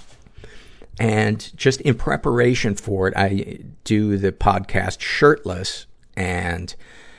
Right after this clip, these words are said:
uh, I've shaved my chest. And I don't know if I'm ready to oil it yet. Maybe I'll start with a nice cream.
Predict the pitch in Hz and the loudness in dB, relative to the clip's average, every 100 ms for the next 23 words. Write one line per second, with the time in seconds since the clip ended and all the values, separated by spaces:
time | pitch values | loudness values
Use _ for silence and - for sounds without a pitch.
0 | - - - - - 92 90 - - 98 | -20 -20 -14 -10 -8 -8 -8 -6 0 2
1 | - 101 98 - 101 107 - 87 - - | 6 6 4 0 -6 0 2 2 0 -14
2 | - - - - - 90 90 90 110 135 | -16 -20 -20 -10 -6 -4 -4 -6 0 2
3 | 175 180 175 190 - 123 113 123 139 127 | 2 0 -2 -2 -2 0 2 0 0 0
4 | 110 - - - - - - 98 135 156 | 0 -2 -8 -18 -20 -14 0 2 2 0
5 | 165 175 190 - - - - - - _ | 0 0 0 -4 -12 -20 -20 -20 -20 _
6 | - - - _ - - - - - - | -20 -20 -20 _ -20 -20 -20 -20 -20 -20
7 | - _ - - - - - - _ - | -20 _ -20 -20 -20 -20 -20 -20 _ -20
8 | - - - - - - - - - 123 | -20 -20 -20 -20 -20 -20 -12 -6 -2 -2
9 | - 113 - 104 - 95 104 - - - | 0 0 0 -2 -2 -4 -4 -8 -6 -6
10 | 101 82 | -6 -8